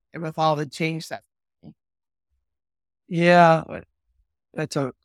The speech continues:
Speaker 2: great question. It's challenging. Things are moving very quickly, and whether it's A I or E S G or whatever it may be, and, you know, you get the whole social media that's going on, it just rapidly moves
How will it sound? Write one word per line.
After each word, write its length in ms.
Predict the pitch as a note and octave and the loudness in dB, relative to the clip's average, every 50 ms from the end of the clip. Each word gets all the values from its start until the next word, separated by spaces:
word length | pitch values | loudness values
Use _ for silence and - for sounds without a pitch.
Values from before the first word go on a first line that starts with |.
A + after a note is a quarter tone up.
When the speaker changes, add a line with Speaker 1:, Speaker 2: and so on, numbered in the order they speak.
| _ | _
Speaker 2:
great 360 | - D#3 D3 D3+ D#3 C3+ - | -12 -6 -4 -4 -4 -4 -6
question. 540 | _ - - D3+ C#3+ C3 - - - B2 B2 - - | _ -2 0 0 0 0 -4 -8 -8 -8 -8 -10 -10
It's 220 | D3 C3 - - | -14 -16 -16 -16
challenging. 760 | - - - E3+ F3 E3 D#3 C#3 B2 A#2 G#2 A2 A2+ G#2 G#2 A2 _ _ _ _ _ _ _ _ _ _ _ _ _ _ _ _ _ _ _ _ _ _ _ - | -14 -6 -2 -2 0 0 -2 -4 -6 -10 -12 -14 -14 -14 -18 -20 _ _ _ _ _ _ _ _ _ _ _ _ _ _ _ _ _ _ _ _ _ _ _ -2
Things 260 | - F#3 G3 F3+ C3 | 2 4 4 4 2
are 60 | D#3 | 0
moving 240 | E3 D#3+ D3 D3+ C#3+ | -2 0 -2 0 0
very 200 | C#3+ D3 C#3+ C3 | 2 2 2 0
quickly, 440 | - - D3 B2 - - G#2 F#2 G2 G2+ | -2 -6 -10 -10 -10 -14 -16 -16 -16 -18
and 420 | A#2 C3 B2+ C#3 C3 B2+ A#2+ C3 _ _ _ _ _ _ _ _ _ _ _ _ C#3 _ _ _ _ _ _ _ _ _ _ _ _ | -18 -18 -16 -16 -16 -16 -18 -20 _ _ _ _ _ _ _ _ _ _ _ _ -20 _ _ _ _ _ _ _ _ _ _ _ _
whether 160 | - B2+ B2 | -12 -10 -8
it's 120 | A#2+ - - | -8 -6 -4
A 180 | C#3+ C3+ C3+ | -2 -2 -2
I 280 | B2+ B2+ C3 B2+ B2 B2+ | 0 -2 -2 -2 -2 -4
or 140 | A#2 G#2+ A#2+ | -6 -6 -8
E 140 | B2+ C3 B2+ | -8 -8 -8
S 160 | B2 A#2+ - | -8 -8 -10
G 380 | A#2+ A2+ B2 B2+ B2+ B2+ B2+ | -10 -8 -8 -8 -8 -8 -8
or 80 | B2 A#2+ | -8 -8
whatever 420 | A2+ B2 B2+ C3 B2+ B2+ A#2+ B2 | -8 -8 -6 -6 -6 -6 -6 -8
it 100 | B2 A#2+ | -10 -10
may 180 | A#2+ B2 A#2+ A#2+ | -10 -12 -12 -12
be, 320 | A2+ B2+ B2+ B2+ B2+ B2+ A#2+ | -12 -12 -10 -10 -10 -10 -12
and, 100 | A#2 A2+ - _ _ _ _ _ _ _ _ _ | -14 -18 -20 _ _ _ _ _ _ _ _ _
you 80 | - C#3+ | -12 -12
know, 40 | C3+ | -10
you 40 | A#2 | -10
get 100 | - A#2 | -10 -6
the 60 | B2 | -2
whole 120 | C3+ D3 | -2 -2
social 340 | B2 - - C3+ A#2 - B2 | -2 0 -2 -2 -2 -2 -2
media 460 | C3+ C#3+ D3+ D3+ C#3+ C#3+ C#3 C#3 C#3 | -2 -2 -2 -4 -4 -4 -2 -2 -2
that's 180 | C3 B2 A#2 - | -4 -6 -8 -10
going 280 | - C3+ C3 C3 B2+ C3 | -8 -8 -8 -6 -6 -8
on, 260 | B2+ B2+ B2+ B2+ B2 | -8 -8 -8 -10 -10
it 120 | A#2 A2+ | -10 -12
just 160 | - A#2+ - - _ _ _ | -14 -16 -16 -18 _ _ _
rapidly 480 | C3 C3+ C#3+ D3 C#3+ - C#3 A#2+ C3 B2 | -10 -8 -6 -6 -6 -6 -8 -8 -8 -8
moves 340 | B2+ C3 B2+ B2+ - - | -10 -10 -10 -10 -10 -12